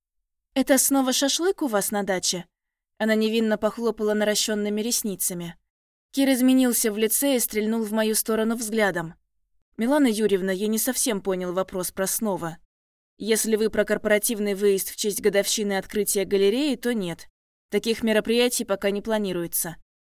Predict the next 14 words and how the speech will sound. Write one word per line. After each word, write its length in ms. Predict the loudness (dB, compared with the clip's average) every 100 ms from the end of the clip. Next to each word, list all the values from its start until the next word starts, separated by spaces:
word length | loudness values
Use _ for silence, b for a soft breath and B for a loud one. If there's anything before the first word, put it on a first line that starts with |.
| _ _ _
Кир 180 | -2 0
говорил 400 | 2 2 2 0
спокойно, 560 | -2 -4 -2 0 2 2
но 100 | 0
я 160 | 0
заметила, 520 | -2 -2 -2 -2 -2 -2
как 180 | -4
на 140 | -4 -4
скулах 420 | -4 -2 -2 -2
у 60 | -4
него 260 | -2 -4
заиграли 480 | 0 -2 0 -2 -2
желваки. 680 | -4 -4 -4 -6 -8 -10 -10 _ _ _ _ _ _ _ _ -6
«Жаль», — 560 | 2 6 6 4 2